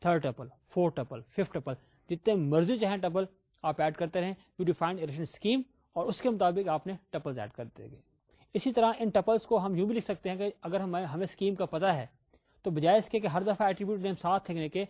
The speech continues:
ہم جو ہے یہ ریلیشن جو ہے اس کے اس طرح سے لکھ دیتے ہیں کہ جس میں just ٹپلز کی ویلیو ہے۔ اور آخری بات، اگر اسی چیز کو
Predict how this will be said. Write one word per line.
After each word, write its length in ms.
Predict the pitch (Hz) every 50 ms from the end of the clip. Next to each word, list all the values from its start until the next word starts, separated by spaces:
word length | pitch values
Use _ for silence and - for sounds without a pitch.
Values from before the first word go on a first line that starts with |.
| - _ _ _ _ - 180
ہم 160 | 196 208 202
جو 100 | 185 175
ہے 80 | 180 190
یہ 180 | 185 190 185
ریلیشن 380 | 160 147 151 151 - - 214 208
جو 140 | 165 170 185
ہے 60 | 202 - _
اس 140 | - - -
کے 240 | - 185 185 190 - - _
اس 100 | - 180
طرح 120 | - 233 208
سے 100 | - 196
لکھ 120 | 165 135
دیتے 220 | 147 143 147 - 160
ہیں 80 | 170
کہ 80 | 175 170
جس 240 | 151 175 - - -
میں 120 | 190 190 - _ _ _ _ - 147 131 -
just 180 | 202 220 - - - - _ _ _ _ _ _ _ _
ٹپلز 340 | - 170 - - 175 160 -
کی 100 | - 180
ویلیو 280 | 143 127 113 120 120 113
ہے۔ 100 | 117 117 - _ _ _
اور 220 | - 151 143 117 107 - - _ _ _ _ _
آخری 300 | - 143 131 - 170 180
بات، 200 | 165 175 185 220 - - _ _ _ _ _ _ _ _ _ _ _ _ _
اگر 300 | - 208 208 220 277 269 240 -
اسی 300 | - 233 - - - 330
چیز 380 | 294 - - 226 202 165 - -
کو 180 | - 139 110